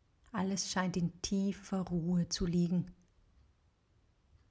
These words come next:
Nicht einmal die Holzbalken knarzen. Zünder suchen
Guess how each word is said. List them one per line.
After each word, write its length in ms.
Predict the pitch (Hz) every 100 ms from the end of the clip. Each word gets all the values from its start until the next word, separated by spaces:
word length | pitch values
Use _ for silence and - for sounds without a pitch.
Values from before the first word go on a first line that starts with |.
| _ -
Nicht 240 | 175 -
einmal 180 | 180 180
die 120 | 175
Holzbalken 920 | 202 196 - - 165 165 - 170 -
knarzen. 680 | - 165 151 - - 180 175 - _ _ _ _ _ _ _ _ _ _ _ _ _ _ _ _ _ _ _ _ _ _ - - - - _ _ _
Zünder 320 | - 202 175 170
suchen 420 | 185 175 190